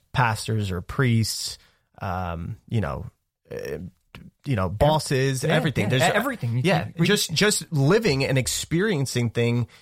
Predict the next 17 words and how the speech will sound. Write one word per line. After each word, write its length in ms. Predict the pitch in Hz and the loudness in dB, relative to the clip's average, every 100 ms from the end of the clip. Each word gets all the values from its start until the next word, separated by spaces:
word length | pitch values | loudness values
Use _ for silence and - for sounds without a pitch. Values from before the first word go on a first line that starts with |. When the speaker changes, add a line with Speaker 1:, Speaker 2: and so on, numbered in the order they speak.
| _ _ _ | _ _ _
Speaker 1:
experiencing 840 | 131 139 - - 180 196 180 127 117 | 0 2 2 2 4 4 2 0 2
things, 340 | 123 117 117 | 2 2 4
you're 140 | 127 - | 2 2
also 680 | 131 139 - 135 120 117 - _ _ _ _ _ _ _ | 0 0 0 0 0 -2 -6 _ _ _ _ _ _ _
falling 500 | - - 147 151 147 | -10 0 2 4 2
into 240 | 131 - 120 | 0 0 0
a 40 | |
paradigm 560 | - 135 127 127 120 117 | 2 2 2 2 0 0
of 100 | 107 | -2
beliefs 440 | 107 117 123 - | 0 0 0 0
as 140 | 101 107 | 0 2
well. 420 | 131 113 - - _ _ - | 2 2 -2 -10 _ _ 0
Like, 360 | 120 120 113 _ - | 2 2 -2 _ -6
let's 260 | 143 135 - | 0 0 0
just 220 | 143 - | -2 0
say, 460 | 151 131 123 123 120 | 2 2 2 2 2
um, 560 | 113 110 113 113 113 | 2 2 0 -2 -4